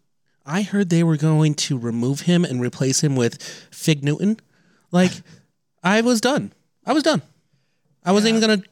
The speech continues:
Speaker 1: turn it on. I didn't care. Zack Snyder, every, every cr-, bit of credibility that you gained with Justice League, which wasn't much, after Army of Dark, or Army of, um, Dead,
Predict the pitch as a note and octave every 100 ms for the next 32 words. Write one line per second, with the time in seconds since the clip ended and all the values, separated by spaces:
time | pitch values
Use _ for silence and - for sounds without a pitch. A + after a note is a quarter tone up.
0 | - - F#3+ G3 F3+ C3+ G2+ C3+ E3 -
1 | D#3+ E3 F3+ - - - _ _ - D#3
2 | F3+ - E3+ D#3+ D#3+ D3 _ _ _ _
3 | _ _ _ _ _ E3+ F3+ F#3 - -
4 | - - F3+ G#3 - G3 D#3+ _ G3 F#3
5 | - - E3+ D3 C#3+ C#3+ D3+ B2+ A#2 B2+
6 | D3 C3+ C3+ D3 C3 - C3+ C3 D3 -
7 | D#3+ - - - E3 F#3 G3 C#3+ D#3 -
8 | - _ _ _ _ _ _ _ _ _
9 | D3 D#3 F3 D3 C#3+ C3+ B2 C3 B2+ A#2+
10 | A#2 B2+ C3+ B2 - A#2+ A2+ A2 G#2 _
11 | _ _ _ _ B2 C3+